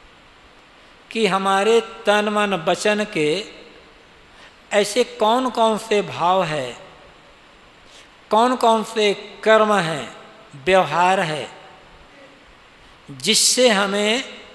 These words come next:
दुख मिलता है, हमारे दुखों की वृद्धि होती है, हमारा मन चंचल और विकारी होता है।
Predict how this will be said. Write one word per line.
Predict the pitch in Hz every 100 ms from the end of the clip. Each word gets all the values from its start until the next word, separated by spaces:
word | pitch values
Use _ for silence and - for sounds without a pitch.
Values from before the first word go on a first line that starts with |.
| - - - - - - - - - - - -
दुख | 127 175 254 196
मिलता | 175 156 139 151
है, | 135 107 107 - - - - - - - - - - - - - - - - - - - -
हमारे | 190 202
दुखों | 185 208 208 233 233 - - - - - - -
की | 233
वृद्धि | 202 240 202 220
होती | 180 170 - 147
है, | 117 104 - - - - - - - - - - - - - -
हमारा | 185 190 185 196
मन | 196 214 220
चंचल | - - 202 190 240 220
और | 220 202
विकारी | 190 190 202 190 208
होता | 165 160 - 143
है। | 113 110